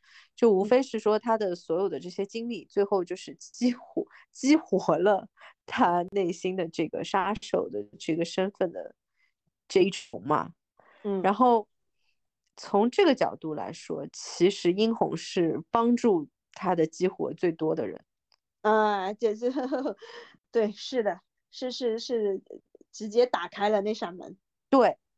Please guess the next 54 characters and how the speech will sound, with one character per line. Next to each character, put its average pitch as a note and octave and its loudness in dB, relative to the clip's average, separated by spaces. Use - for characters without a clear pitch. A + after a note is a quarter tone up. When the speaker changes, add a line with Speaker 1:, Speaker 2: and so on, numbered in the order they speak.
Speaker 1:
就 E4+ 0
是 D#4+ 0
如 C#4 2
果 C#4+ 4
不 E3+ -10
是 D4+ -4
殷 B3 -6
红 D3 -8
的 F3+ -4
话， - 0
呃， E3 -4
我 G3 -4
觉 F#3+ -2
得 A#3 2
他 B3 -4
还 A3+ 0
没 F#3+ 0
有 A3 4
到， G3 0
就 - -16
是 F3 -10
包 A#3+ 2
括 A#3 0
他 A3 -4
最 A3 -4
后 G#3+ -4
再 G#3 -2
回 F#3 -6
过 G3 -2
来 D#3+ 0
再 F3+ -8
去 F3+ -20
杀 G3 0
这 F#3+ -2
个 E3+ -4
大 F#3+ -2
爷 D#3 -4
和 E3 -6
大 F3+ 0
娘 E3 -8
啊 E3 -4
什 E3+ -14
么 C#3 -14
的， D3+ -6
就 F#3+ -6
没 G3 -2
有 B3 4
到 F3 0
那 D3+ -12
个 C#3 -16
程 - -20
度， - -20
其 - -18
实。 - -16